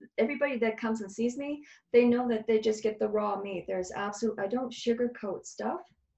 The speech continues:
um, because I don't believe that if I'm sugarcoating it, then you're not getting the message that you truly need to get. So being unfiltered and, and, um, really delivering,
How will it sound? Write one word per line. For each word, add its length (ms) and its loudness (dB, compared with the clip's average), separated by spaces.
um, 280 2
because 380 2
I 100 4
don't 300 0
believe 340 -2
that 220 2
if 100 0
I'm 140 0
sugarcoating 760 -2
it, 120 -6
then 120 6
you're 140 6
not 220 2
getting 200 0
the 60 2
message 400 -6
that 160 -6
you 100 -4
truly 400 -4
need 220 -6
to 100 -10
get. 340 -4
So 260 -4
being 240 0
unfiltered 760 2
and, 360 -4
and, 320 -4
um, 220 -2
really 260 2
delivering, 680 0